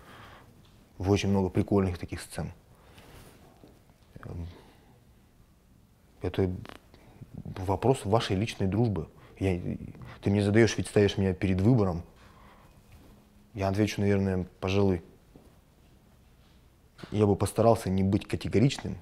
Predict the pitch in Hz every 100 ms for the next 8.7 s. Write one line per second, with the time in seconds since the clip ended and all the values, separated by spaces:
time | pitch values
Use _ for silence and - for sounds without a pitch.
0 | - 90 95 95 90 98 98 98 90 95
1 | - - 92 - 120 131 120 - - -
2 | - - - - - _ _ _ - 90
3 | - 101 107 - 90 82 - 95 92 -
4 | 95 98 95 101 104 85 - - - -
5 | - 120 - - - - - - - _
6 | _ _ _ _ - - _ _ - _
7 | - 98 95 92 95 - 95 95 92 104
8 | 95 80 - 85 80 85